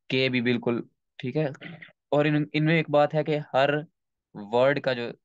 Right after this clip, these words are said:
size है ना वो बिल्कुल एक जैसा है, यानी कुछ fonts होते हैं उसमें हमारा, अ, जैसे आप देखेंगे, हाँ, ये इसमें कोई word जो है जिसकी,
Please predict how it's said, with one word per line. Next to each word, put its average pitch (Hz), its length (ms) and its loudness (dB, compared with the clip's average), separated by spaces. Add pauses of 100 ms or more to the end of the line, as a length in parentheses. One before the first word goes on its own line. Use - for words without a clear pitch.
(120)
size 120 400 -2
है 131 60 0
ना 131 100 -2
वो 120 120 -6
बिल्कुल 127 580 -6
एक 113 220 -4
जैसा 98 280 -2
है, 98 60 -6
यानी 123 220 -2 (300)
कुछ 131 140 -2
fonts 135 260 -2
होते 135 140 -2
हैं 143 60 2
उसमें 135 240 -2 (580)
हमारा, 117 400 4
अ, 113 440 -4 (180)
जैसे 110 280 -4
आप 110 80 -2
देखेंगे, 113 500 -4 (4000)
हाँ, - 840 -20
ये 101 240 -16 (480)
इसमें 131 380 -6
कोई 127 420 0 (640)
word 120 300 2
जो 131 100 0
है 131 80 2
जिसकी, 123 220 -8